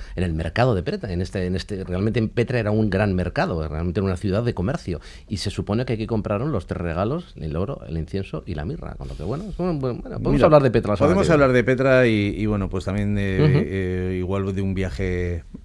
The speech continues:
Speaker 2: por esa zona que tiene
Speaker 1: Ujú.
Speaker 2: mucho,
Speaker 1: Muy
Speaker 2: mucho que
Speaker 1: bien.
Speaker 2: ver. Em, a ver, Ángels, eh, aparte de esa hamaca maravillosa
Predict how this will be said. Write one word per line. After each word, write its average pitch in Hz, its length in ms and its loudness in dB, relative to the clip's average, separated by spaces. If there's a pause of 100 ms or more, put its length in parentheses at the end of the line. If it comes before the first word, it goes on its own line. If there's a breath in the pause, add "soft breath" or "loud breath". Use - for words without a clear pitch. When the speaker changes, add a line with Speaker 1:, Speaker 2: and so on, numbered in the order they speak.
Speaker 2:
por 113 160 0
esa 101 180 -4
zona 104 200 0
que 220 80 4
tiene 202 160 0
Speaker 1:
Ujú. 98 80 0
Speaker 2:
mucho, 85 200 -6
Speaker 1:
Muy 95 140 -4
Speaker 2:
mucho - 100 0
que 82 60 2 (100)
Speaker 1:
bien. - 20 -4
Speaker 2:
ver. 82 140 -6 (380 loud breath)
Em, 127 540 4 (200)
a 123 120 0
ver, 120 260 0
Ángels, 107 540 -2
eh, 110 360 2
aparte 143 320 -4
de 139 60 0
esa 135 140 -2
hamaca 113 280 0
maravillosa 98 640 -2